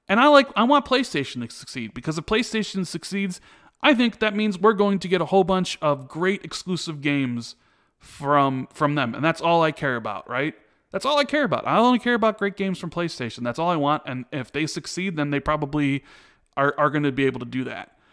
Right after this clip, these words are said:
But for whatever reason, some of these PlayStation guys don't want Xbox to succeed. So they try to downplay Xbox's biggest thing they have going for 'em, the, the platform that is Game Pass.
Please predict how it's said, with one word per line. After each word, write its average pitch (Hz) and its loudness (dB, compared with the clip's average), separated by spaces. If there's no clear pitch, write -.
But 226 4
for 220 -2
whatever 330 4
reason, 240 4
some 311 4
of 403 0
these 233 2
PlayStation 151 0
guys 127 -2
don't 185 0
want 214 4
Xbox - 0
to 160 -2
succeed. 143 -6
So - -14
they 180 2
try - 0
to 277 0
downplay 180 0
Xbox's 143 -4
biggest 139 -4
thing 143 -2
they 135 0
have 127 -4
going 147 0
for 123 -6
'em, 131 -6
the, 127 -8
the 135 -10
platform 147 -4
that 131 -4
is 123 -12
Game 143 -4
Pass. - -12